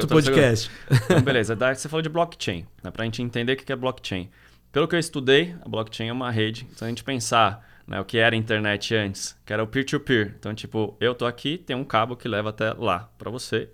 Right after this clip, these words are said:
Speaker 1: e essa informação pode se perder no meio do caminho e alguém interferir. A blockchain são os bloquinhos em,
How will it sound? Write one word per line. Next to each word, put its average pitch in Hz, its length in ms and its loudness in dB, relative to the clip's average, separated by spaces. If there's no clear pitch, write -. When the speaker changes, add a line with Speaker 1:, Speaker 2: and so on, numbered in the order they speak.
Speaker 1:
e 180 60 -4
essa 143 180 -4
informação 127 340 -6
pode 135 160 -4
se - 60 -12
perder 131 180 -2
no 120 60 -4
meio 127 100 -2
do 127 60 -14
caminho 165 300 -4
e 196 40 -4
alguém 170 300 -4
interferir. 165 580 -4
A - 80 -10
blockchain 135 400 0
são 165 140 -6
os 165 80 0
bloquinhos 165 720 -2
em, 165 180 -4